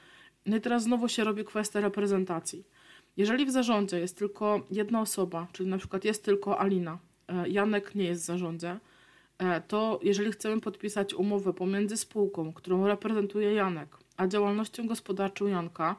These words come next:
to jak to w praktyce będzie przebiegało? Po pierwsze, e, za Janka, za jego działalność gospodarczą podpisuje się Janek. Ale wiadomo, że po drugiej stronie, czyli za reprezentację spółki, nie może się podpisać Janek, bo będzie to umowa, e,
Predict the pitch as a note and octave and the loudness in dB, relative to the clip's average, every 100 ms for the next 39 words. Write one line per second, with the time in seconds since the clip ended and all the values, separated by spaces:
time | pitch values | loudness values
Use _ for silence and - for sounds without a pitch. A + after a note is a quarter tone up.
0 | - _ - - _ G3+ G#3 B3+ - G#3 | -8 _ -20 -20 _ -4 -2 -2 -4 -6
1 | - G3 G3 F#3+ F#3+ F#3+ F#3+ F3+ F3+ F3 | -6 -4 -2 0 -2 -2 -2 -2 0 0
2 | E3 - _ - - - - F#3+ F#3+ A#3+ | -2 -8 _ -20 -20 -20 -16 -6 0 0
3 | - C4+ B3 - - G3 G3 F#3 A3+ A#3 | 0 2 2 0 -4 -2 -2 -2 0 0
4 | A3 G#3 E3+ F3+ G3 G3+ G#3+ A3 G#3+ G#3 | 0 0 0 2 2 2 -2 0 0 0
5 | G3+ G3 - F#3 F3 F3+ A3 A3+ - G3+ | 0 -2 -4 -2 -2 -2 -4 -4 -4 -4
6 | F3 F#3 - G3+ E3+ D#3 - - _ - | -2 0 2 2 2 0 -10 -18 _ -20
7 | - - G3+ G#3 A3+ C4+ A#3 G3 G3 G3+ | -6 2 4 4 2 4 6 4 4 2
8 | G#3 A3 G3 A#3+ G#3 - - E3+ F3+ G3 | 0 -4 -4 -2 -2 -2 -2 -2 0 -2
9 | - G3 G3 G3+ G3+ G3+ G3 G#3 G3+ G#3 | -4 -4 -2 0 -2 -2 -2 -2 -4 -4
10 | - F#3 F#3 G#3+ A#3 A#3 G#3 F#3 F#3+ F3+ | 0 0 0 2 4 6 4 2 0 -8
11 | - F#3 E3 - F3 F3+ G#3+ G3+ F#3+ G#3 | -4 -4 -2 -2 0 0 -2 -2 0 0
12 | G#3 - - G3+ G3 G3 F#3+ G3 - - | -2 -2 0 2 0 2 0 0 -10 -20
13 | _ - F#3 F3 | _ -4 0 0